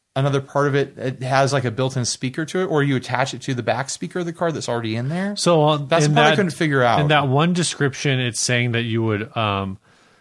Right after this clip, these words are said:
Speaker 1: Attach it to a
Speaker 2: you would
Speaker 1: speaker.
Speaker 2: attach it to your speaker. So basically, you would run, you'd have your radio and you have your l-, your output that goes to your front speakers, and then you would take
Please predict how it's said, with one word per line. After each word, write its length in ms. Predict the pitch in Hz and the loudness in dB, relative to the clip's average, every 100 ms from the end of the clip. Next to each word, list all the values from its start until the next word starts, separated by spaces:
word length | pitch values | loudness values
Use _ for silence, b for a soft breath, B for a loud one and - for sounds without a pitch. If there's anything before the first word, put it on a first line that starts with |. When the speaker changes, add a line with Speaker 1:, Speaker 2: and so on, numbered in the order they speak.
| b _ | b _
Speaker 1:
Attach 400 | - - 123 101 | -8 0 0 0
it 100 | - | -4
to 80 | - | -2
a 20 | |
Speaker 2:
you 100 | 135 | 2
would 160 | 123 120 | 2 2
Speaker 1:
speaker. 40 | |
Speaker 2:
attach 340 | 160 131 131 135 | 2 2 2 0
it 100 | 120 | -6
to 120 | - | -4
your 80 | 113 | -2
speaker. 340 | - 120 110 | -2 -2 0
So 300 | 101 - 107 | -2 0 0
basically, 480 | 98 120 120 - 117 | 2 0 0 -2 -2
you 220 | 113 113 | 0 2
would 160 | 113 104 | 2 0
run, 500 | 104 117 117 117 113 B B B B B | 0 2 2 0 -2 B B B B B
you'd 180 | 131 117 | -2 0
have 240 | 117 139 131 | 4 4 4
your 100 | 117 | 4
radio 520 | 139 165 135 110 113 | 4 4 4 4 4
and 120 | 113 | 2
you 100 | 107 | 2
have 220 | 113 107 107 | 4 4 2
your 180 | 110 | 2
l-, 300 | 110 113 120 160 - _ | 0 -4 -8 -10 -20 _
your 240 | 127 117 - | -2 -2 0
output 420 | 123 123 - 131 | 0 0 -2 -2
that 120 | 127 | -2
goes 260 | 113 117 113 | -2 -2 -2
to 80 | - | -4
your 80 | 110 | -2
front 220 | 135 135 | -2 -2
speakers, 400 | - 117 117 104 | -2 0 0 0
and 100 | 104 | 0
then 140 | 104 | 2
you 80 | 107 | 0
would 160 | 107 101 | 0 -2
take 400 | - 117 113 | -2 0 -2